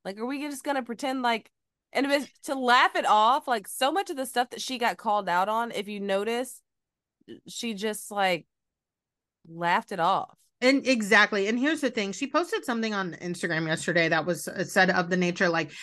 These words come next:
Speaker 2: "This was a hard season, but I'm ready to move on." And I'm like, "Mama, you need to move through some things with a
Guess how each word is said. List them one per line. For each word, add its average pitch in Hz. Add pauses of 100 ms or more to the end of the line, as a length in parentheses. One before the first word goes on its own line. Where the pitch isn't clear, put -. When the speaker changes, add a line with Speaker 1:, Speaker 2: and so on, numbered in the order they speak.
(120)
Speaker 2:
"This 190
was 180
a 170
hard 170
season, 208
but 180
I'm 165
ready 165
to 180
move 170
on." 156
And 185
I'm 190
like, 175
"Mama, 185
you 180
need 370
to 196
move 151 (240)
through 170
some 147
things 143
with 160
a 143